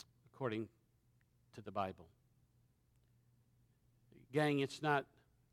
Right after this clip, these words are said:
what you say with your mouth. It's not what you sing when you have opportunity. God hasn't given many of us, like these two young ladies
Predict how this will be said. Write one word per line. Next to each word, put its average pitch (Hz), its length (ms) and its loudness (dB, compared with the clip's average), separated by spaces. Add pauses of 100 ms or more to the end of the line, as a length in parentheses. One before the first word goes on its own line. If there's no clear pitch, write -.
what 131 240 -4
you 117 40 -10
say 131 220 0
with 123 140 -2
your 117 100 -6
mouth. 104 400 -6 (1200)
It's - 140 -14
not 151 180 4
what 139 240 -4
you 127 60 -14
sing 117 640 0 (120)
when 123 100 -4
you 120 100 -2
have 127 160 -2
opportunity. 120 720 -2
God 127 240 0
hasn't 123 340 -4
given 131 280 -2
many 117 200 0
of 110 100 -4
us, 110 180 -6
like 123 160 -6
these 127 160 -12
two 139 140 -8
young 123 240 -2
ladies 123 340 -2